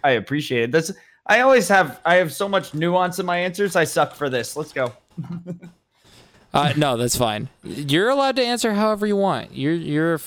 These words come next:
Speaker 2: you are a free spirit flowing in the wind. Um,
Speaker 1: Hey,
Speaker 2: okay.
Speaker 1: thanks, man.
Speaker 2: Fight or bite. Subject number three.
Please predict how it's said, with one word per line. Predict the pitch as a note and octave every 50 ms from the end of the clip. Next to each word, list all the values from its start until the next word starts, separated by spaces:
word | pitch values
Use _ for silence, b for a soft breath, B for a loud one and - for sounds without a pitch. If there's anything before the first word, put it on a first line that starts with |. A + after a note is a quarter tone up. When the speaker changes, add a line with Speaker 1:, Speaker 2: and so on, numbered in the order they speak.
| - -
Speaker 2:
you | A2+ G#2 G#2 D3 C#3+ D3 D#3 D#3+ E3 F3
are | - C#3+ C#3+ C#3+ C#3+ C#3+ C#3+ b b b b b b b b _
a | - B2
free | - - - D3+ D3+ D3+
spirit | C#3+ - - - C#3 B2+ A#2 A2 - - - _ _ _ _
flowing | - - - C3+ C3 C3 C3 C3
in | B2
the | A#2+ A#2+
wind. | B2 A#2+ A#2 A2 - - - - - _ _ _ _ _ _ _ _ _ _ _ _ _ _ -
Um, | B2+ B2+ B2+ B2 B2 -
Speaker 1:
Hey, | -
Speaker 2:
okay. | C3 - C3+
Speaker 1:
thanks, | A2 G2+ G2+ - -
man. | F#2 F#2+ F#2 F#2+ _ _ _ _ _ _ _ _ _ _ _ _ _ _ -
Speaker 2:
Fight | - - D#3 D#3 E3 E3+
or | E3
bite. | D#3 D#3 D#3 C3+ - - _ _ _
Subject | _ - - C#3 C3 C3+ C#3 B2+ -
number | C3+ B2+ B2+ B2+
three. | - - C3+ C3 B2 A#2 -